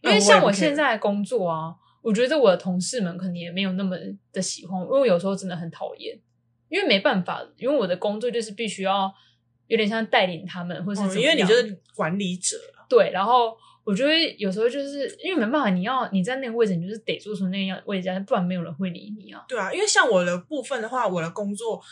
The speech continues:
Speaker 1: 的职位是只有我做设计，所以所有的人都要来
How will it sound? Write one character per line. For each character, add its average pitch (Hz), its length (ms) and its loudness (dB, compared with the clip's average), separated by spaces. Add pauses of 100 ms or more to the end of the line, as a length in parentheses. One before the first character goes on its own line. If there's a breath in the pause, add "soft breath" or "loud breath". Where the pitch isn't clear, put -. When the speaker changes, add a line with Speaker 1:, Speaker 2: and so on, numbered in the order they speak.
(260 loud breath)
Speaker 1:
的 190 100 -6
职 180 280 -6
位 214 220 -2
是 208 240 -4
只 208 320 -6
有 226 220 4
我 180 200 -2
做 196 200 0
设 180 280 -4
计， - 260 -16
所 - 340 -2
以 262 80 0
所 214 300 -2
有 220 160 0
的 175 140 -2
人 151 260 -8
都 190 220 -4
要 196 360 -4 (380 soft breath)
来 151 500 -6